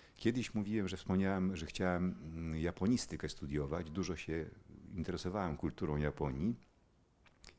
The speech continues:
i to mogło sprowokować ten dziwny sen, że, y, jest, był taki pisarz nie-, nieżyjący, Yukio Mishima.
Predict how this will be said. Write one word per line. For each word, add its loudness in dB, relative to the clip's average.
i 2
to -4
mogło 4
sprowokować 2
ten 6
dziwny 2
sen, -2
że, 2
y, -4
jest, -4
był 0
taki -6
pisarz -2
nie-, 2
nieżyjący, 2
Yukio -2
Mishima. -2